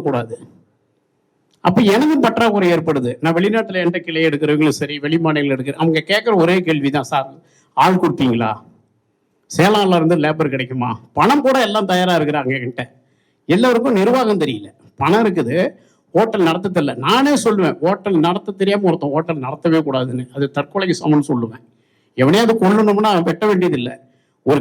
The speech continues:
கடையை போட்டு கொடுத்தா அவனே செத்துருவான் தெரியாதவனுக்கு. அவ்வளோ டென்ஷனான ஒரு தொழில். எத்தனை பேர் தற்கொலைக்கு போயிருக்கிறாங்க, வெளியே தெரியாது. எனக்கு தெரியும், சேலம் மாரா நடத்திட்டு கூட அத்தனை கடைகளுமே அடுத்தவங்க நடத்துன கடை தான் நான் டேக் ஓவர் பண்ணி போர்டை மட்டும் மாத்திட்டு நடத்திட்டு இருக்கிறேன். அதனாலதான் ஒவ்வொரு கடை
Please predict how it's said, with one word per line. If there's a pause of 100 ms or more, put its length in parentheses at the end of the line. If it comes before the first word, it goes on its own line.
கடையை
போட்டு
கொடுத்தா
அவனே
செத்துருவான் (240)
தெரியாதவனுக்கு. (460)
அவ்வளோ (140)
டென்ஷனான
ஒரு
தொழில். (400)
எத்தனை
பேர்
தற்கொலைக்கு (120)
போயிருக்கிறாங்க, (120)
வெளியே
தெரியாது.
எனக்கு
தெரியும், (380)
சேலம்
மாரா (120)
நடத்திட்டு
கூட
அத்தனை
கடைகளுமே
அடுத்தவங்க
நடத்துன
கடை
தான்
நான்
டேக்
ஓவர்
பண்ணி (400)
போர்டை
மட்டும்
மாத்திட்டு
நடத்திட்டு
இருக்கிறேன்.
அதனாலதான் (400)
ஒவ்வொரு
கடை